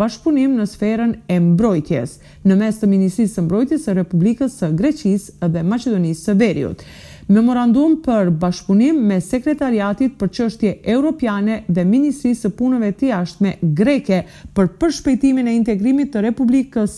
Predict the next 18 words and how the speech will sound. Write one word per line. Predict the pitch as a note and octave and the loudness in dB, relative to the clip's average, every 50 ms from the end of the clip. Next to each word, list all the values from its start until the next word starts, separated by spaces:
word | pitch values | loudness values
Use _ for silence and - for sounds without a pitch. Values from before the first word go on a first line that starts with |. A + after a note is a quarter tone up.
| - | -2
së | F3+ E3+ | 0 0
Maqedonisë | E3+ G3+ C4 C4+ - C#4+ B3+ A#3 A#3 A#3 G#3+ A3+ - | 2 0 0 0 0 0 2 2 2 2 0 0 -2
së | D4 A3 | -2 0
Veriut | G3 F#3 F3+ F#3 G#3 A3+ A3+ A3+ - | 0 0 0 0 0 -2 -2 -4 -4
në | - F#3 F#3 F3+ F3 - - F#3+ | -2 0 0 0 0 -2 -4 -4
Bashkimin | F#3+ B3 B3+ - - - F#3 E3+ F3 F#3 F#3 F3+ - - D#3+ | -2 -2 -2 -4 -4 -2 -2 0 0 0 -2 -4 -6 -6 -4
Europian. | D#3+ D#3 D3+ E3 E3+ - B3 G#3 D#3 C3+ - - - - - - - - - - - - | -4 -2 -4 -4 -2 0 0 0 0 -2 -6 -10 -14 -18 -18 -18 -20 -20 -20 -12 -4 -2
Është | F3 F3 E3 - G#3 | 0 0 0 0 0
nënshkruar | G3 F3+ - - A#3+ B3+ B3 B3+ C4+ B3+ A3 | 0 0 -2 -2 0 0 2 2 0 2 2
memorandum | A3 G#3+ G3+ G#3 G#3 G3 G3+ G3 G3+ G3 C#4 C#4+ C#4+ C4+ - | 2 2 2 2 0 0 0 0 2 2 2 2 2 0 0
për | A3 F#3+ F3 F3 | -2 -2 0 0
mirëkuptim | F3 F3+ E3+ - - E3 - - D4 D#4 D4+ C#4+ B3+ | 0 -2 -2 -2 -2 -2 0 0 2 2 2 2 0
mes | A3 G3 - - B3+ | 0 -2 -2 0 0
Ministrisë | C4 C#4 C#4 C#4 C#4+ C#4+ C#4+ C#4 - - - | 2 2 2 0 0 0 0 0 0 -4 -6
për | G#3+ F#3+ - | -6 -4 -4
Transport | G#3 G3 F#3 - - A#3 A3 G3 D#3+ D#3 | -4 -4 -4 -4 -2 -2 0 0 0 0
dhe | F3 E3+ D#3+ | 0 0 2
Lidhje | G3 A3 B3 B3 C#4 D4+ D4+ | 2 2 2 2 0 0 -2